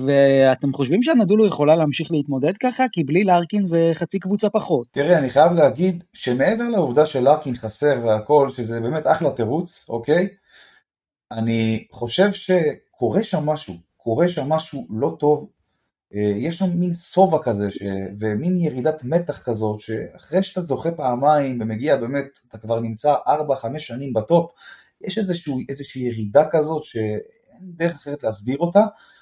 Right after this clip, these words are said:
Speaker 2: אה, מ-, מבחינה הגנתית,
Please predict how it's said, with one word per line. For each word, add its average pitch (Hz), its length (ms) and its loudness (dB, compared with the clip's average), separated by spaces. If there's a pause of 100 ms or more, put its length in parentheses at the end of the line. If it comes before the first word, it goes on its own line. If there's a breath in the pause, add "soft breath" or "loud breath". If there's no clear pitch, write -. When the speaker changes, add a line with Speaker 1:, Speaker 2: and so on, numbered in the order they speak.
(380 soft breath)
Speaker 2:
אה, 110 600 2 (1300)
מ-, 127 360 -4
מבחינה 127 360 4
הגנתית, 196 720 0